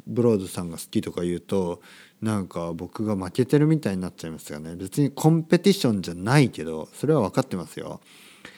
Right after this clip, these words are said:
だけど好きな、誰が好きとか言わないです。ピーター・バラカンさんだったら、あの、もう、あの、おじいちゃんだから。<laughs> 好きって言ってもいいですけどね。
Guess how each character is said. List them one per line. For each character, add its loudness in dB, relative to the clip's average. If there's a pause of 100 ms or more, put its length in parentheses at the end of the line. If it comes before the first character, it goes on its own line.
(160)
だ -2
け 4
ど 4
好 2
き 0
な、 0 (100)
誰 6
が 0
好 -10
き -6
と -10
か -6
言 -2
わ -2
な -6
い -8
で -8
す。 -18
ピ 4
ー 2
タ 2
ー・ 2
バ 4
ラ 4
カ -2
ン -2
さ -2
ん -2
だ 0
っ -2
た -6
ら、 -2 (260)
あ -4
の、 -6
も -2
う、 -20 (420)
あ -2
の、 -8
お -2
じ 2
い 2
ち -10
ゃ -6
ん -10
だ -14
か -12
ら。 0
<laughs> -2
好 -2 (1200)
き 0
っ -6
て -10
言 -6
っ -18
て -4
も -6
い -2
い -2
で -8
す -14
け -10
ど -12
ね。 -14